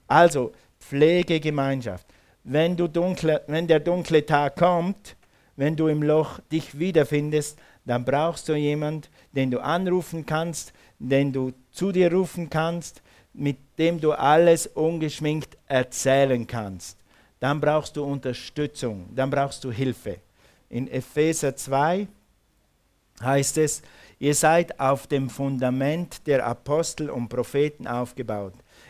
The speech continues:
in dem Jesus Christus selbst der Eckstein ist. Vers zwei, durch ihn, den Herrn, wächst der ganze Bau. Sag mal Bau oder Gebäude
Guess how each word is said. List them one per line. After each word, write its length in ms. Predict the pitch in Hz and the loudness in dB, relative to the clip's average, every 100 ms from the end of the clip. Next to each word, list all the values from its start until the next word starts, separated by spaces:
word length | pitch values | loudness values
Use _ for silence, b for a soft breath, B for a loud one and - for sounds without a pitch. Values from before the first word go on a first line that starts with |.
| b | b
in 200 | 135 147 | -4 0
dem 220 | 143 139 | 0 0
Jesus 500 | 131 143 170 190 170 | 0 0 -2 -4 -8
Christus 480 | - 156 - 156 - | -6 -6 -6 -8 -2
selbst 380 | 131 147 147 - | 2 2 0 -2
der 160 | 135 127 | -2 0
Eckstein 560 | 123 - - 123 120 - | -2 -4 -2 -2 -2 -8
ist. 580 | 110 101 90 - - - _ _ _ _ _ _ | -12 -12 -10 -12 -14 -20 _ _ _ _ _ _
Vers 280 | 123 123 - | -2 -2 0
zwei, 400 | 135 147 175 180 b b b - | 2 2 2 -2 b b b 0
durch 280 | 165 175 - | 2 2 0
ihn, 540 | 175 185 185 214 208 - _ _ | 0 2 2 0 -4 -8 _ _
den 180 | 139 131 | 4 4
Herrn, 520 | 127 139 175 190 214 b b b | 4 2 2 0 -4 b b b
wächst 420 | 127 143 - - | 2 2 2 0
der 160 | 139 127 | 2 4
ganze 640 | 131 143 160 156 147 143 | 2 0 -2 -2 0 2
Bau. 440 | 123 131 127 107 | 2 2 2 -2
Sag 240 | 101 143 147 | -2 -2 2
mal 180 | 147 135 | 2 4
Bau 460 | 139 147 170 185 - _ _ _ _ B B B B B | 6 6 2 0 -8 _ _ _ _ B B B B B
oder 260 | 135 139 131 | -4 0 0
Gebäude 920 | 135 120 135 143 156 170 160 160 156 | 0 0 4 4 4 4 6 6 4